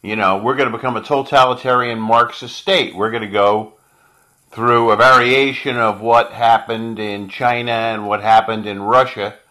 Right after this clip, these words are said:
in the twentieth century. And so what we need to do is we need to put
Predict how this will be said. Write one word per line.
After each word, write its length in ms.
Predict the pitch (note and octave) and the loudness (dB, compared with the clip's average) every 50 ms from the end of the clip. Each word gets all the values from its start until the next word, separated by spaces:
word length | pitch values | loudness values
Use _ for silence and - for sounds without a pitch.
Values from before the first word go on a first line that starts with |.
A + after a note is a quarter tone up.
| _ _ _ _ _ - | _ _ _ _ _ -8
in 140 | G2 G#2 | -6 -6
the 80 | G#2+ G#2 | -6 -6
twentieth 520 | G2+ - - A#2+ A#2 A#2 A#2+ A#2 A2 A2+ | -8 -8 -4 -4 -2 -2 -2 -6 -6 -8
century. 500 | - - D3 D#3 D#3 - - A2+ D#2 B1+ - _ _ _ _ _ _ _ _ _ _ _ _ _ _ _ _ _ _ _ _ _ _ _ _ _ _ _ _ _ _ _ _ _ _ _ _ _ _ _ _ _ _ _ _ _ _ _ _ _ _ _ | -6 -4 -4 -4 -4 -6 -10 -12 -12 -12 -14 _ _ _ _ _ _ _ _ _ _ _ _ _ _ _ _ _ _ _ _ _ _ _ _ _ _ _ _ _ _ _ _ _ _ _ _ _ _ _ _ _ _ _ _ _ _ _ _ _ _ _
And 140 | - G#2+ G2 | -16 -10 -2
so 180 | - D#3+ C#3 C3+ | 2 2 2 4
what 140 | C#3 C3+ C3 | 2 0 0
we 100 | B2+ A#2+ | -2 -2
need 240 | B2+ D3+ E3+ E3+ | 0 0 0 0
to 80 | D#3 C#3 | -2 -4
do 320 | A2+ G2 G#2 G2+ G2+ G#2+ | -6 -4 -4 -2 -2 -2
is 160 | A2 A2 G2+ A2 | -4 -4 -6 -8
we 80 | A#2 | -10
need 200 | A#2+ B2+ C3 A#2 | -8 -8 -8 -8
to 60 | A2+ | -10
put 300 | A2 - - D#3 C#3 - | -10 -4 -2 -2 -2 -4